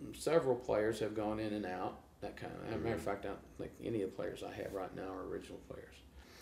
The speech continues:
Speaker 1: But, uh, we've got three C Ds worth of original music.
Speaker 2: Wow.
Speaker 1: And, uh, and that's kind of the difference between us and not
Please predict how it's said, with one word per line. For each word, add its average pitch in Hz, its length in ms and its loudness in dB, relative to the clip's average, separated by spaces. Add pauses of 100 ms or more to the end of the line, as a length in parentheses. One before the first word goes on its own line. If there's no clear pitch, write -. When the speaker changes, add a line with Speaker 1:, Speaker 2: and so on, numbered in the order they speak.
(300)
Speaker 1:
But, 117 480 8
uh, 110 280 6 (1600)
we've 110 220 0
got 113 360 2
three 120 220 4
C 143 240 2
Ds 113 320 4 (380)
worth 113 220 0
of 107 120 -4
original 110 400 0
music. 113 460 -2 (160)
Speaker 2:
Wow. 104 260 2 (680)
Speaker 1:
And, 101 320 -2
uh, 101 240 -2
and 120 120 4
that's 175 200 6
kind 143 180 4
of 120 60 4
the 107 80 4
difference 113 400 6
between 107 460 -2
us 107 320 2
and 98 280 -2 (1000)
not 127 360 2